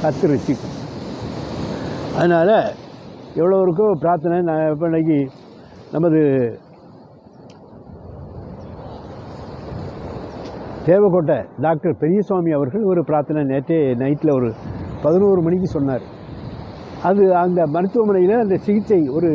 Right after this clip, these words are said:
சிகிச்சை குழந்தை, குழந்தை பாக்கியத்துக்காண்டி ரெண்டு பேருக்கு இன்னைக்கு சிகிச்சை கொடுக்கறாங்க. அந்த கு-, குழந்தை பாக்கியம் நல்ல முறையில வர பகவானுடைய பரிபூரணமான அருளை வேண்டுகின்றோம். அதே போல பல அன்பர்கள்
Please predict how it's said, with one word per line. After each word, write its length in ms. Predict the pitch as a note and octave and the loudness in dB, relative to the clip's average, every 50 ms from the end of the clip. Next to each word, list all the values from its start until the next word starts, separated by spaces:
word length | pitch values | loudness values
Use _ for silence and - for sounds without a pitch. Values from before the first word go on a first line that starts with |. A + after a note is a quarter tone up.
| C#3+ | 0
சிகிச்சை 340 | B2+ - G#3 G#3 E3+ - G3 | 0 -2 -2 -2 0 0 0
குழந்தை, 320 | C#3+ D3+ F3+ F#3+ G3+ G3 F3 B2 E3 | 0 0 0 0 2 0 0 0 2
குழந்தை 200 | F#3 G3+ G#3 F#3+ | 2 2 2 4
பாக்கியத்துக்காண்டி 680 | F#3 F#3 F3 D#3+ F3+ D#3 - - E3+ E3 E3+ F#3+ G#3 G3 E3 D#3+ D3+ D3 C#3+ C#3 - - - - C#3+ - | 4 2 2 2 0 0 0 0 0 2 2 2 4 4 4 4 4 4 2 -2 -6 -12 -10 -8 -4 -2
ரெண்டு 220 | - D#3+ F3+ F#3 F#3 | 2 2 4 4 4
பேருக்கு 280 | E3 F3 F#3 F3+ A3 G3+ | 4 4 2 2 2 2
இன்னைக்கு 220 | E3+ E3+ D#3+ D3 - | 2 2 0 0 0
சிகிச்சை 260 | - F3 E3+ - G3+ - | 0 0 0 0 0 0
கொடுக்கறாங்க. 540 | C#3+ D3 D#3 - F3 D3+ C3+ A#2+ A#2 C3 G3 B3 - - - - - - - | 0 -2 0 0 0 0 0 0 -2 -2 -4 -4 -6 -6 -6 -6 -6 -4 -2
அந்த 220 | - G3 G3+ G3 G3+ F#3 F3 D3+ | 2 4 4 6 6 6 4 4
கு-, 180 | D#3+ D#3 D#3 D3 | 4 4 4 4
குழந்தை 300 | C3 F3 A3+ B3+ B3+ B3 | 4 2 4 4 4 4
பாக்கியம் 420 | G#3+ G#3+ G3+ F#3 E3+ F#3+ F3+ D#3+ D3 | 4 4 2 2 2 2 2 2 2
நல்ல 140 | D#3+ G3 A#3+ | 0 0 2
முறையில 320 | A#3+ A3+ G3+ G3 F#3 F3+ E3 | 2 4 4 4 4 4 4
வர 160 | D3+ C3+ D#3 G#3 C#4 - - - - - - - - - - - - - | 2 2 0 0 -2 -6 -10 -12 -14 -14 -16 -18 -20 -20 -20 -12 -6 -4
பகவானுடைய 520 | B2+ B2 E3 E3+ E3+ E3 D#3 D3 C#3 C3+ A2+ - | -2 0 2 2 2 2 2 4 2 2 2 0
பரிபூரணமான 880 | C3+ C#3 E3 F3+ E3+ G3 G3+ G3 F#3+ G3 F#3+ G3 G3 F#3+ F#3+ G3 G#3+ A3 F#3+ D#3+ C3 A#2+ - - | 0 0 0 0 2 4 4 4 4 4 4 2 2 2 2 2 2 4 4 4 2 2 0 -2
அருளை 300 | D3+ C3+ D3 D#3 E3 E3 | -2 0 2 2 2 2
வேண்டுகின்றோம். 640 | D3 B2 A#2+ A#2+ A#2 A2+ G#2 G#2+ G#2 G#2 A2 G2+ - - - - - - - - - - - - - - - - - - - - - | 2 2 2 0 0 -2 -4 -4 -6 -6 -8 -10 -10 -12 -18 -18 -18 -18 -18 -18 -16 -16 -16 -14 -14 -14 -14 -12 -12 -14 -12 -6 0
அதே 200 | C#3 E3 G#3 G#3+ | 4 6 8 8
போல 220 | G3+ F#3+ G#3+ A3+ A#3+ A#3 F3+ E3 F3+ G#3+ - - - - | 8 6 6 4 6 6 6 4 4 2 -2 -8 -10 -4
பல 140 | - D#3+ G3 A#3 | 0 2 2 4
அன்பர்கள் 500 | A3 G3 G3+ G3+ F#3+ G#3 F#3+ E3+ F3 - | 4 2 2 2 2 2 2 2 0 -2